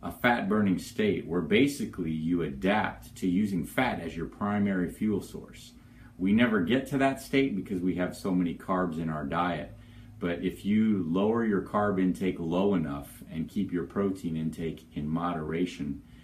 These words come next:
your body will transition over a few weeks to where it uses fat as its primary fuel. And as we'll talk about momentarily,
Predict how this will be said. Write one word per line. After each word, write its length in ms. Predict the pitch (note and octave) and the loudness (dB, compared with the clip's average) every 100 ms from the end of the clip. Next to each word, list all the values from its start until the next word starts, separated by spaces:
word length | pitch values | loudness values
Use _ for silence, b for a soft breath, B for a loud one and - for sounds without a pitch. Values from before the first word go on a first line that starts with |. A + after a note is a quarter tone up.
| B | B
your 160 | F#2+ G#2 | -4 0
body 300 | G2 A2+ G#2+ | 2 2 4
will 160 | F2+ F2 | 2 0
transition 680 | - F#2 E2 F2 G2 E2+ | 0 0 2 0 -2 -2
over 340 | D#2 D#2+ D#2 D#2 | -2 -2 -2 -4
a 60 | |
few 260 | C#2+ F#2 D#2+ | -4 -4 0
weeks 420 | E2+ D2 C#2 - | 0 -2 -4 -14
to 180 | - E2 | -12 -8
where 240 | D2 D2+ D2+ | -6 -6 -6
it 100 | - | -6
uses 560 | D2 E2 F#2 D#2+ C#2+ | -4 0 0 0 -10
fat 460 | - - F2 D#2 - | -12 -4 -2 -2 -6
as 120 | C#2+ | -12
its 140 | - - | -12 -16
primary 520 | - E2 D#2 D#2 D2 | -10 -6 -4 -4 -6
fuel. 460 | - E2+ D2+ B1 B1+ | -6 -6 -6 -8 -10
And 80 | D#2 | -8
as 140 | D2+ | -8
we'll 200 | D2 D2+ | -8 -8
talk 260 | - F2 D#2 | -4 -4 -4
about 300 | D2 C#2+ - - - | -6 -8 -10 -18 -8
momentarily, 680 | E2 D#2 C#2+ F#2 F2+ D2+ | -6 -4 -4 -2 -2 -4